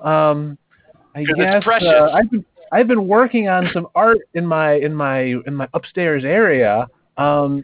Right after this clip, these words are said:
Speaker 1: I can, and it's really
Speaker 2: Ah.
Speaker 1: terrible. So I think if I spread it
Speaker 2: Donovan.
Speaker 1: out just outside, it would look really, it would look awful. I think it might, it might,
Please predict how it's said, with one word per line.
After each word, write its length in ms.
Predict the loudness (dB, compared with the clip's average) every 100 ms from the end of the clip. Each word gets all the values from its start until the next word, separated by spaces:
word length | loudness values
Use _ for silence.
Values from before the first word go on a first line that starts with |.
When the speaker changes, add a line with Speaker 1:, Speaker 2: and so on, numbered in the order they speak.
| -4
Speaker 1:
I 200 | -2 0
can, 380 | 0 0 0 0
and 80 | 0
it's 140 | 0 2
really 160 | 2 2
Speaker 2:
Ah. 40 | 0
Speaker 1:
terrible. 600 | 0 0 2 2 0 -4 _ _ -4
So 80 |
I 80 | -2
think 200 | -2 -2
if 100 | 0 0
I 140 | -2
spread 260 | -6 -2 2
it 60 | 2
Speaker 2:
Donovan. 80 | 4
Speaker 1:
out 280 | 2 2
just 140 | -4 -6 -6
outside, 420 | -6 -2 0 2 0
it 60 |
would 120 | 0 0
look 280 | 2 2 0
really, 300 | -4 -4 -2
it 40 |
would 140 | -2 0
look 220 | 0 0
awful. 460 | 0 0 -4 -12 _
I 60 | -16 -6
think 180 | -2 0
it 80 | 0
might, 280 | 0 -2 -4 -6
it 120 | -4
might, 380 | 0 0 0